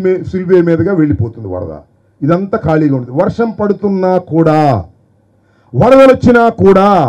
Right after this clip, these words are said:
మనం ఇక్కడ వర్క్ చేసుకునేటువంటి సదుపాయాన్ని కల్పించింది ఈ ప్రభుత్వంలోనే, ఇంతకు ముందు కాదు.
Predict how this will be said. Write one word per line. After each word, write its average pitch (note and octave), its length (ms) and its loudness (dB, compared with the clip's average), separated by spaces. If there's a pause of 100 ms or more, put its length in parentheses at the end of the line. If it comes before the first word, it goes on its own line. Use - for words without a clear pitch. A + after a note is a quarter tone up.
(840)
మనం F#3+ 180 -10 (100)
ఇక్కడ F#3 180 -10 (100)
వర్క్ C#3+ 160 -8 (100)
చేసుకునేటువంటి B2+ 760 -12
సదుపాయాన్ని D#3 680 -4 (120)
కల్పించింది F#3 640 -8 (440)
ఈ - 20 4 (200)
ప్రభుత్వంలోనే, G#3+ 800 0 (800)
ఇంతకు G3 300 -4
ముందు A3 140 0 (120)
కాదు. G#3 340 4